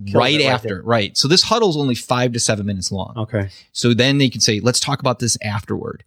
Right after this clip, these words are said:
Speaker 2: And just a side note too, another takeaway, if you're gonna do a daily huddle, don't book anything right after your daily huddles.
Speaker 1: What do you mean book, book anything?
Speaker 2: Don't book an
Speaker 1: An
Speaker 2: interview
Speaker 1: appointment?
Speaker 2: or an appointment,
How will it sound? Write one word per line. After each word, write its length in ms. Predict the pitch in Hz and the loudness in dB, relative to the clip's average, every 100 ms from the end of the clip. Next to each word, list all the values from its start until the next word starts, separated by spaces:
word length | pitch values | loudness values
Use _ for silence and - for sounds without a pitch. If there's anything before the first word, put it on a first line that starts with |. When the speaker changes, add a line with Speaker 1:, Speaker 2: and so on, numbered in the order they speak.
| _ _ | _ _
Speaker 2:
And 120 | 120 | 2
just 200 | 123 143 | 4 4
a 60 | 135 | 2
side 380 | - 135 127 127 | 2 2 2 2
note 280 | 110 101 - | 2 0 0
too, 340 | 123 92 90 - | 0 0 -4 -10
another 200 | 95 98 | -2 0
takeaway, 440 | 90 90 85 92 92 | 0 -2 -4 -2 -2
if 100 | 90 | -4
you're 80 | 92 | -4
gonna 80 | |
do 160 | 90 101 | 0 0
a 60 | 95 | 0
daily 240 | 90 92 | 0 -2
huddle, 340 | 85 90 92 - _ _ _ | -4 -6 -6 -10 _ _ _
don't 260 | 127 123 - - - | 0 0 -2 -4 0
book 280 | 110 - - | 0 0 -6
anything 560 | 95 98 98 95 101 - _ - | -6 -4 -6 -4 -6 -10 _ -4
right 220 | 98 101 | 0 2
after 240 | 98 - | 0 -2
your 100 | 95 | -6
daily 260 | 87 90 87 | -4 -6 -6
huddles. 420 | 82 87 - - | -8 -10 -12 -8
Speaker 1:
What 100 | - | -4
do 40 | 135 | 0
you 100 | 131 | 0
mean 100 | 104 | 0
book, 300 | 110 113 - | 0 0 -2
book 240 | 123 117 | -4 -2
anything? 180 | 117 107 | -2 -2
Speaker 2:
Don't 300 | 208 220 202 - | 2 2 0 -2
book 180 | 196 | 0
an 80 | 151 | 2
Speaker 1:
An 60 | 120 | 2
Speaker 2:
interview 280 | 156 131 135 | 2 2 2
Speaker 1:
appointment? 300 | 147 143 151 - | 4 4 2 0
Speaker 2:
or 60 | |
an 60 | 135 | 0
appointment, 840 | 107 - 147 139 147 143 139 - | 0 2 2 0 0 -2 -2 -4